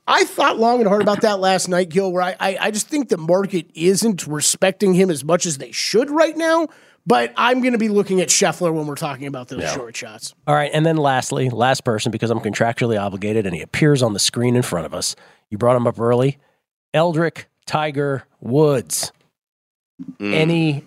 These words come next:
Speaker 2: anything ever. It is the Masters after all.
Speaker 3: Right.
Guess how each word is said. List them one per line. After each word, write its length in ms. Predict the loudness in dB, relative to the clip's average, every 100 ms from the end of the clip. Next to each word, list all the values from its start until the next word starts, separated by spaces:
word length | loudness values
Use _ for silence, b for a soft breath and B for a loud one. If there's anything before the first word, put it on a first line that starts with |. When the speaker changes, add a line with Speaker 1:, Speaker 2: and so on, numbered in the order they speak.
| -2
Speaker 2:
anything 800 | 0 2 0 0 2 2 0 0
ever. 420 | -2 -2 -12 -18 _ _ _ _
It 120 | 2
is 200 | 2 2
the 100 | 0
Masters 540 | 2 2 0 -2 -4 -4
after 400 | -6 -8 -12 -10
all. 120 | -4
Speaker 3:
Right. 440 | 0 0 -2 -6